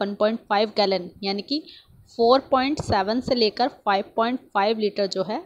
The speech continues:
रक्त होगा। याद रखिएगा दोस्तों। नेक्स्ट क्वेश्चन पे चलते हैं। हमारा नेक्स्ट important question है दोस्तों, किस network पर पहला एसएमएस भेजा गया था?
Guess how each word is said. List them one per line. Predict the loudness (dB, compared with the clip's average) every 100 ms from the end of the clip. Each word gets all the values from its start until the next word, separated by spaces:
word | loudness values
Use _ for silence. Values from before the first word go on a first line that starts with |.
| -8
रक्त | -6 -6 -4
होगा। | -4 -2 -4 -6 _ _ _ _ _
याद | 2 4 4
रखिएगा | 0 4 6
दोस्तों। | 6 4 2 2 -8 _ 0
नेक्स्ट | 0 0
क्वेश्चन | -2 0 0
पे | 2
चलते | 2 2 0
हैं। | 0 -2 _ _ _ _ _ _ _ _ _ _ _ _ _ _ _ _ _ _
हमारा | 4 4
नेक्स्ट | 4 2 2
important | 4 6 6 6
question | 2 2
है | 2 4
दोस्तों, | 2 2 2 2 0 -2
किस | -2 2
network | 2 4 0 0 2
पर | 2
पहला | 4 2 4 2 2
एसएमएस | -2 -2 -4 -4 -4
भेजा | -4 0 2
गया | 2
था? | 0 -4